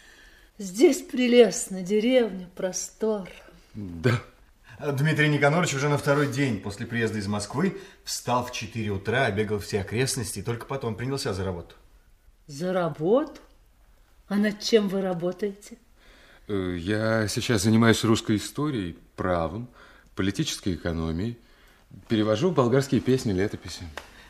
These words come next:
Speaker 3: Дмитрий Никанорович еще составляет русскую грамматику для болгар и болгарскую для русских.
Speaker 2: Да-да.
Speaker 1: Это прекрасно.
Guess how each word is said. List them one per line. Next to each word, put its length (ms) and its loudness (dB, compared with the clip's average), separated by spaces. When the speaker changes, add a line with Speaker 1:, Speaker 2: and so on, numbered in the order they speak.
Speaker 3:
Дмитрий 420 4
Никанорович 640 2
еще 240 -6
составляет 560 2
русскую 460 0
грамматику 580 2
для 180 -2
болгар 600 2
и 100 -8
болгарскую 680 -6
для 160 -4
русских. 400 -12
Speaker 2:
Да-да. 560 -2
Speaker 1:
Это 220 2
прекрасно. 800 -6